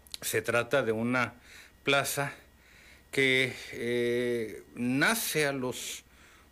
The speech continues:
pocos años del arranque de, eh, Plaza Río, pero que con el paso del tiempo comenzó a, a mermar, comenzó a perder mucha, eh, clientela. Entiendo que a su alrededor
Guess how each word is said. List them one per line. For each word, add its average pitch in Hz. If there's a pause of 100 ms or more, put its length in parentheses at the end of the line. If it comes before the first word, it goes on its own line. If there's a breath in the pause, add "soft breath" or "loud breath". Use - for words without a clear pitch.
(200)
pocos 170
años 127 (720 soft breath)
del 113
arranque 120
de, 101
eh, 101
Plaza 123
Río, 120 (720 loud breath)
pero 147
que 147
con 135
el 135
paso 165
del 165
tiempo 156 (100)
comenzó 127
a, 127
a 110
mermar, 123
comenzó 143
a 147
perder 147 (520 loud breath)
mucha, 131 (100)
eh, 110
clientela. 131 (1000 soft breath)
Entiendo 151
que 131
a 113
su -
alrededor 143